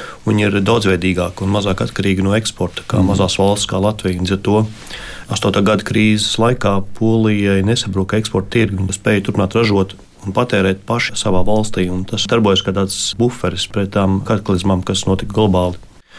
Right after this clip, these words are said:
Speaker 1: Bet, protams, tas attīstības cikls bija samērā jau līdzīgs visās, ā, šajās valstīs. Tātad, ā, šis investīciju bums, kurš sākās jau pirms pievienošanās nato un Eiropas Savienībai, jo tas radīja,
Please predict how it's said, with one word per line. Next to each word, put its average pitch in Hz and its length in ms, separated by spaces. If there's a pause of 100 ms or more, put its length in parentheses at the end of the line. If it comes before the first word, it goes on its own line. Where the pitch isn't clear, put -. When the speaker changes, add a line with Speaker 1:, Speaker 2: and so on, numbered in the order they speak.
(120)
Speaker 1:
Bet, 131 100
protams, 143 320
tas - 380
attīstības 113 460
cikls 113 280
bija 107 140
samērā 98 400
jau 98 140
līdzīgs 107 360
visās, 98 280 (140)
ā, 95 180
šajās 95 260
valstīs. 113 480 (300)
Tātad, 98 300
ā, 92 300
šis - 180
investīciju 104 460
bums, 120 400 (640)
kurš - 200
sākās 101 340
jau 107 120
pirms 120 380
pievienošanās 101 600
nato 101 300
un 95 80
Eiropas 95 320
Savienībai, 98 440
jo 95 140
tas - 240
radīja, 92 460